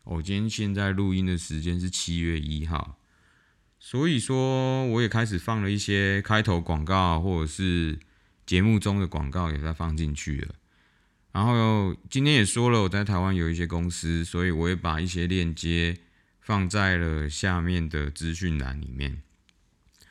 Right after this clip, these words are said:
啊，希望大家多支持啊，希望大家多支持哦。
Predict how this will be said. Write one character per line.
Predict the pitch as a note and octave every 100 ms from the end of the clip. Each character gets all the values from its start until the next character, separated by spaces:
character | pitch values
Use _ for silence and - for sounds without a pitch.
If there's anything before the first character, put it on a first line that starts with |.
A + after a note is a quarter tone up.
| - - _ _ _ _ _ _
啊， | A#2
希 | B2+ D3
望 | D#3
大 | C#3+
家 | C#3+
多 | C#3 C#3
支 | C3+ B2
持 | B2+ - D2+
啊， | D2+ D2+ C#2
希 | -
望 | F#2+ F#2+
大 |
家 | F2+
多 | F2+ F2 F2
支 | F2+
持 | F#2 - C#2 C2+ - _ _
哦。 | - D#2+ D2